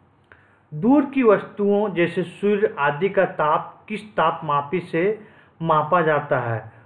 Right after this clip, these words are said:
पूर्ण विकिरण उत्तरमापी द्वारा मापा जाता है। तो दोस्तों, आपको जीएस और जीके में इसी टाइप के क्वेश्चन आपको पूछा जाता है, पूछा जाएगा।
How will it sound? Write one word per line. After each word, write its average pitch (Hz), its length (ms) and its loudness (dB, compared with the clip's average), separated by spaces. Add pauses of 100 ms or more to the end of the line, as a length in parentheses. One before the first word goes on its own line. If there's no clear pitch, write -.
(280)
पूर्ण 233 260 2
विकिरण 175 600 0 (220)
उत्तरमापी 160 640 -2
द्वारा 151 800 0 (360)
मापा 151 380 2
जाता 151 360 2
है। 117 320 -6 (320)
तो 254 80 4
दोस्तों, 220 500 2
आपको 180 360 2
जीएस 180 480 0
और 196 160 4
जीके 175 320 0
में 208 160 -2
इसी 202 220 -8
टाइप 190 300 2
के 202 60 -2
क्वेश्चन 175 540 -2
आपको 156 320 -4
पूछा 170 360 -6
जाता 156 380 0
है, - 260 -6
पूछा 160 240 -4
जाएगा। 147 560 0